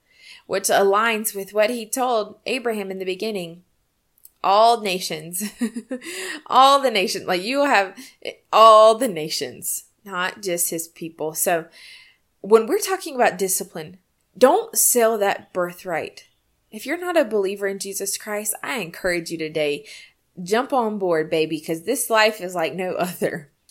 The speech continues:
If you are a believer in Jesus Christ, get your mind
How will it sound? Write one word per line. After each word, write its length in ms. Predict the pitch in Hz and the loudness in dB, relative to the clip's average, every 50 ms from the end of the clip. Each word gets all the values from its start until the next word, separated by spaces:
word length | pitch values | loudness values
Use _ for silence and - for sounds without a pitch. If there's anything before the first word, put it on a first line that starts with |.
| _ | _
If 200 | - 208 220 - | -4 -4 -4 0
you 160 | 240 285 440 508 | 4 4 4 4
are 180 | - - 208 | 6 4 2
a 100 | 190 190 | 2 0
believer 560 | 190 185 180 180 180 175 160 160 156 156 156 - - - - - - - | -2 -4 -4 -4 -6 -6 -4 -4 -4 -4 -6 -10 -18 -20 -20 -20 -16 -12
in 160 | 175 180 175 | -10 -8 -8
Jesus 360 | 180 190 196 190 190 180 - | -6 -6 -6 -6 -6 -6 -6
Christ, 560 | - - - 170 131 160 - - 175 175 - | -6 -4 -2 -2 -2 -2 -4 -8 -14 -14 -10
get 240 | - 233 262 - - | -8 -8 -6 -4 -2
your 100 | 415 370 | -2 -2
mind 480 | 320 254 220 208 202 202 202 196 - | -2 -2 -4 -4 -2 -2 -4 -4 -6